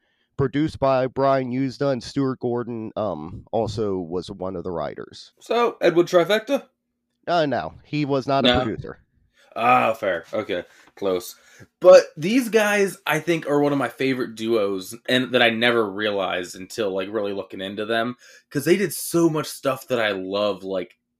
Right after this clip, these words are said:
Speaker 2: they did Society, which, and you can really tell, they're so good at dialogue in these weird horror movies. They did Chopping Mall, like, they oddly, Honey, I Shrunk the Kids. Like, they're
Speaker 1: Yeah.
Speaker 2: really good together.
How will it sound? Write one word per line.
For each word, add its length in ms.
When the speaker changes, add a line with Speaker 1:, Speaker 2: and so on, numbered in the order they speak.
Speaker 2:
they 240
did 280
Society, 760
which, 300
and 140
you 80
can 120
really 240
tell, 320
they're 140
so 220
good 100
at 140
dialogue 640
in 80
these 240
weird 300
horror 340
movies. 480
They 140
did 180
Chopping 540
Mall, 460
like, 240
they 220
oddly, 640
Honey, 260
I 80
Shrunk 340
the 60
Kids. 580
Like, 220
they're 240
Speaker 1:
Yeah. 160
Speaker 2:
really 340
good 260
together. 500